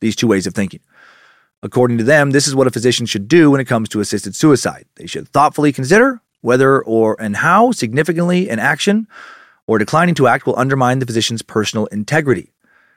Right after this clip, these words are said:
right? Create emotional or mo-, moral distress for the physician. Compromise their ability to provide care for, uh, other patients. Also, before entering into a patient-physician relationship, make clear any specific in-, interventions or services the physician cannot in good conscience provide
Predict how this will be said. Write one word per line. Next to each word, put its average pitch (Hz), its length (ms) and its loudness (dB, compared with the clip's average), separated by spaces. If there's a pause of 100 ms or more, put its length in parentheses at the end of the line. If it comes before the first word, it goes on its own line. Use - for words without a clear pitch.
(140)
right? 104 220 -4
Create 110 160 0
emotional 104 400 -2
or 107 60 -2
mo-, 104 240 -4
moral 110 280 0
distress 170 440 0
for - 80 -2
the 107 100 -2
physician. 92 340 -6 (640)
Compromise 151 760 -2
their 107 120 -4
ability 113 260 2
to 110 40 -4
provide 110 320 -2
care 123 260 2
for, 120 380 0
uh, 98 40 0
other 139 300 2
patients. - 380 -4 (720)
Also, 113 240 -2
before 135 240 2
entering 139 400 0
into 131 240 -2
a 117 80 4
patient-physician 127 640 -2
relationship, 147 640 0
make 131 220 -4
clear 139 260 2
any 135 140 -4
specific 123 440 -4
in-, 123 220 -4
interventions 131 500 -2
or 131 120 2
services 123 500 0
the 120 80 -4
physician 110 380 -6
cannot 151 440 0
in 127 140 -6
good 117 220 0
conscience 180 420 2
provide 127 480 0